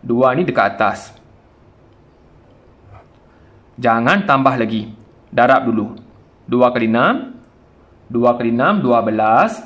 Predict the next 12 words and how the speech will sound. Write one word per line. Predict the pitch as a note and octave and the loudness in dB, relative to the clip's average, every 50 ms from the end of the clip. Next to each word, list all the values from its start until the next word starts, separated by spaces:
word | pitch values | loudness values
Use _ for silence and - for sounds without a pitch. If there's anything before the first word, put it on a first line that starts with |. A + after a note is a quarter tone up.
| - - - - - - | -20 -20 -20 -20 -20 -10
Dua | - A2 A#2 A#2 A2 A2 | -6 -2 0 2 2 0
belas | G#2 G#2+ G#2 A2 B2+ F3 G#3+ G#3 - - | 0 -2 0 2 2 2 0 -2 -2 0
tambah | C#3+ C3+ C3+ C3 C3 C#3 C3+ C3+ C3+ | 0 2 2 2 0 0 0 -2 -4
dua, | B2+ B2+ C3 C3+ E3+ A3 C4 C#4 - - - - - - - | -4 -2 0 2 2 2 2 0 -4 -10 -16 -20 -18 -8 -4
empat | - C3+ B2+ A#2+ - - A#2 - - | -2 -2 -2 -2 0 0 0 0 0
belas. | C3 C#3 C3+ A#2 G#2+ G#2+ - - - - - - - _ _ _ _ _ _ _ - - - - - _ _ - | 0 0 2 0 0 -2 -4 -8 -16 -20 -20 -20 -20 _ _ _ _ _ _ _ -20 -20 -20 -20 -20 _ _ -8
Empat | A2+ A2 A2 G#2+ G#2+ - A#2+ A#2+ - - - | -6 -6 -6 -6 -4 -2 0 0 -2 -2 -6
dekat | - A2+ G#2+ - C3 | -6 -6 -6 -4 -2
sini. | C#3+ G#3 C#4 E4+ - - - - - _ _ _ _ _ _ _ _ _ _ _ _ _ _ - | -2 -2 -2 -2 -6 -10 -16 -20 -20 _ _ _ _ _ _ _ _ _ _ _ _ _ _ -12
Satu | - - C#3+ C3 - - B2+ A#2 G#2 | -6 -4 -2 -2 -2 -2 -4 -4 -4
dekat | G#2 - F2 E2 - | -4 -6 -8 -8 -8
sini. | - G2+ G2 | -8 -10 -10